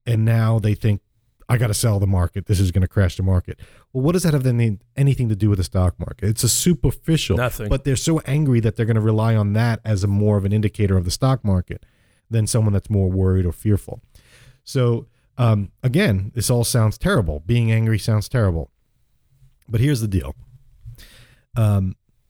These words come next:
Speaker 1: and, uh, I'm gonna read a sentence from this study 'cause it, it,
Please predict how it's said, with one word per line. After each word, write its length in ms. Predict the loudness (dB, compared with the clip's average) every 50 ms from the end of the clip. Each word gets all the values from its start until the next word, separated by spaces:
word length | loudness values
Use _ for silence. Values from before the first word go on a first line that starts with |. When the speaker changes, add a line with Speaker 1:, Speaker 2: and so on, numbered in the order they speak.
| _ _ _ _ -20 -20 -20 _ _ _ _ -20 _ _
Speaker 1:
and, 220 | 0 0 0 0 0 -2
uh, 120 | -4 -4 -4 -2
I'm 120 | -2 0 0
gonna 160 | 2 0 2
read 380 | 2 2 2 2 0 -2 -8 -20 -20 -8 -4
a 60 | -2
sentence 400 | 0 2 2 0 0 -2 -4 -4
from 220 | 0 0 2 2 2
this 120 | 0 0
study 420 | -2 -2 0 0 0 0 -2 -2
'cause 160 | 0 0 0 0
it, 120 | 0 0
it, 120 | -2 -6